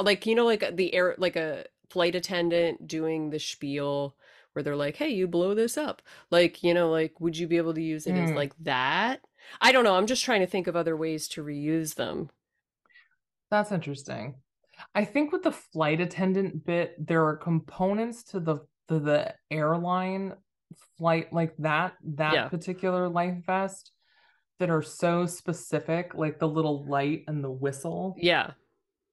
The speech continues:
Speaker 2: that we'd, we'd have to definitely add those components.
Speaker 1: Yeah.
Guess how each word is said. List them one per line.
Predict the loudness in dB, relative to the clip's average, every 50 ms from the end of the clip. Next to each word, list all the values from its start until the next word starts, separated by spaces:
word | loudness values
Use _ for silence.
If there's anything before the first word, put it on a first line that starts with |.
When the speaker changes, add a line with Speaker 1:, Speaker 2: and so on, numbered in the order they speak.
| _ _ _ -10
Speaker 2:
that | -2 2 4 4 4 2 0 -6 -16 _ _ _ -8
we'd, | -4 -2 0 0 0 0 -2 -4 -2 0
we'd | 0 0
have | 0 0 0 0 0 -2
to | -2 0
definitely | 0 0 0 0 -4 -6 -4 -6 -6 -8 -10 _ -4
add | -2 0 0 2 0 0 -2 -4 -4
those | -4 -4 -4 -6 -8 -10
components. | -10 -10 -10 -8 -10 -10 -10 -10 -12 -10 -8
Speaker 1:
Yeah. | -8 -8 -8 -10